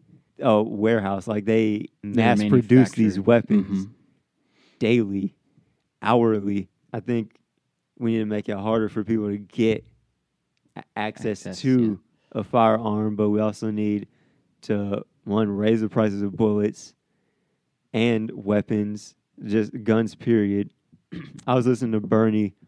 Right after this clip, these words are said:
Speaker 1: on
Speaker 2: Joe
Speaker 1: Joe
Speaker 2: Rogan.
Speaker 1: Rogan
Speaker 2: Mm-hmm.
Speaker 1: just last night, and, um,
Speaker 2: I still gotta watch that, by the way. Listen to that, 'cause, uh, I've heard,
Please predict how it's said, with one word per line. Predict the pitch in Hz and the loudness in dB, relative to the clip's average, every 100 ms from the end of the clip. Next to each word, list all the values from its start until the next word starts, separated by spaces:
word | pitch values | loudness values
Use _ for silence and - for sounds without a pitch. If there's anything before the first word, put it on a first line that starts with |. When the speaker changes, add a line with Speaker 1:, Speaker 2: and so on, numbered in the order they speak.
| _ 120 | _ -2
Speaker 1:
on | 110 107 104 101 | 0 2 0 -2
Speaker 2:
Joe | 98 98 92 | -2 0 2
Speaker 1:
Joe | 107 104 | 2 2
Speaker 2:
Rogan. | |
Speaker 1:
Rogan | 104 110 107 104 101 95 | 4 4 2 0 -2 -4
Speaker 2:
Mm-hmm. | 95 95 98 _ _ - | -6 -6 -8 _ _ -10
Speaker 1:
just | 107 104 | -6 -6
last | 110 110 104 - | -2 -2 -2 -2
night, | 113 113 104 - _ _ _ | 0 2 0 -4 _ _ _
and, | - 113 110 107 107 120 | -4 0 2 0 -2 -4
um, | 110 104 101 98 95 - | -4 -2 -4 -6 -12 -8
Speaker 2:
I | 123 | -6
still | - 165 | 0 2
gotta | 123 107 | 4 4
watch | 98 95 - | 2 0 -4
that, | 95 87 | -10 -10
by | 92 90 | -10 -10
the | 90 | -10
way. | 90 90 90 | -10 -12 -10
Listen | 92 95 - 87 | -8 -8 -10 -12
to | |
that, | 87 87 - | -10 -12 -14
'cause, | - 87 - | -12 -12 -12
uh, | 85 85 | -14 -12
I've | 82 - | -12 -12
heard, | 85 | -12